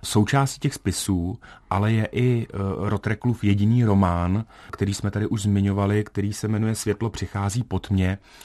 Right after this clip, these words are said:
který Zdeněk Rotrekl napsal už v sedmdesátých letech a zůstal dlouhá léta v rukopise. A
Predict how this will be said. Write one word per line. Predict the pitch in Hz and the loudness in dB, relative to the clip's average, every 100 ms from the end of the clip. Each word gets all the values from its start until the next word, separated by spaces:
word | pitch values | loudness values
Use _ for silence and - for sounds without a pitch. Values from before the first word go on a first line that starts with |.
| - | -16
který | - 107 110 | -2 0 2
Zdeněk | 104 113 | 2 0
Rotrekl | 110 104 110 120 | 0 -4 -2 0
napsal | 110 98 113 | -2 0 -2
už | 110 - | -2 -2
v | |
sedmdesátých | 101 104 98 - 101 117 113 | 0 0 0 -2 -4 -4 -4
letech | 98 95 92 92 - | -4 -4 -4 -6 -8
a | 101 | -8
zůstal | 92 95 - 110 | -6 -6 -4 -4
dlouhá | 101 95 92 101 | -2 -2 0 0
léta | 101 95 107 | -2 -4 -4
v | 101 | -2
rukopise. | 92 98 - 90 - 85 95 - - - - - | -2 -2 -4 -8 -8 -12 -12 -20 -20 -20 -14 -4
A | 92 92 | -2 -2